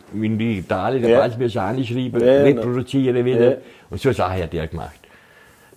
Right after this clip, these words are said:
Speaker 1: Was mich natürlich auch nicht wirklich interessiert hat. Und dann immer gesagt, wo ich gegangen bin, wenn ich da durchgegangen,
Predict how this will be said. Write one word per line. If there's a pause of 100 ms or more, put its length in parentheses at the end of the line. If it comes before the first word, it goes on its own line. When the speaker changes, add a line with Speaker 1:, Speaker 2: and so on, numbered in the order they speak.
(160)
Speaker 1:
Was
mich
natürlich
auch
nicht
wirklich
interessiert
hat. (400)
Und
dann
immer
gesagt,
wo
ich
gegangen
bin, (260)
wenn
ich
da
durchgegangen,